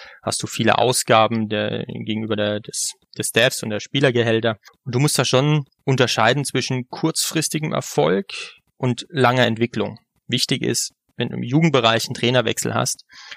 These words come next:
dann muss der Trainer zur Philosophie passen. Wenn du im Profibereich einen Trainerwechsel hast, musst du natürlich auch schauen, dass der Trainer wunschgemäß, wenn's gut läuft, komplett in die Philosophie passt oder nicht weit davon abschweift.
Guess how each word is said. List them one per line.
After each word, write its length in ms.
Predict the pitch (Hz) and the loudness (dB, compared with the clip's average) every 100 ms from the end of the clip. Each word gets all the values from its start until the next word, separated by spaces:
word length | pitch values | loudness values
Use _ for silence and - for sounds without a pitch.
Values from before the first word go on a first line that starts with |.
| - | -18
dann 140 | - 107 | -6 -2
muss 160 | 110 | 0
der 140 | - - | -2 -2
Trainer 440 | - 120 127 123 | -2 0 2 2
zur 120 | - | 2
Philosophie 540 | 107 123 117 107 - 127 | -2 0 0 0 -4 -6
passen. 360 | - - - - | -2 0 0 -4
Wenn 120 | - 113 | -4 0
du 80 | |
im 120 | 113 - | -2 -2
Profibereich 720 | 131 160 185 135 110 107 113 | 0 2 2 2 4 2 2
einen 80 | 113 | 0
Trainerwechsel 680 | 113 110 104 107 - 107 | 0 0 0 -2 -2 -2
hast, 320 | 110 - - - _ _ _ _ _ | -4 -6 -10 -18 _ _ _ _ _
musst 320 | 127 147 - | 0 2 2
du 240 | 147 147 - _ _ _ _ _ | 2 2 0 _ _ _ _ _
natürlich 480 | 110 - - 127 - | -6 -2 0 2 2
auch 180 | - | 2
schauen, 480 | - 123 - 151 160 | 0 0 2 2 2
dass 200 | 117 135 | 2 2
der 220 | - 117 - _ _ _ _ | 0 -2 -2 _ _ _ _
Trainer 580 | - 127 143 170 214 254 - _ _ _ | -2 2 2 0 -2 -4 -12 _ _ _
wunschgemäß, 1000 | 139 185 - - 160 160 190 - - - _ _ _ _ | 4 4 2 0 0 2 2 0 -6 -8 _ _ _ _
wenn's 240 | 123 117 | -6 -6
gut 180 | - 139 | -4 -2
läuft, 340 | 120 135 165 - | 2 2 0 -2
komplett 440 | 127 117 117 160 | -2 2 2 2
in 100 | 151 | 0
die 80 | 143 | -2
Philosophie 540 | 135 139 139 - 151 | -2 -2 -2 -4 -8
passt 320 | - 156 160 - - - - - | -4 -4 -4 -8 -12 -10 -8 0
oder 180 | 135 | 2
nicht 200 | 139 123 | 2 2
weit 420 | 120 135 - - - _ | 2 2 0 -8 -16 _
davon 300 | 139 - 123 | -2 -2 -2
abschweift. 640 | 131 - 107 98 - - | -2 0 0 0 -6 -20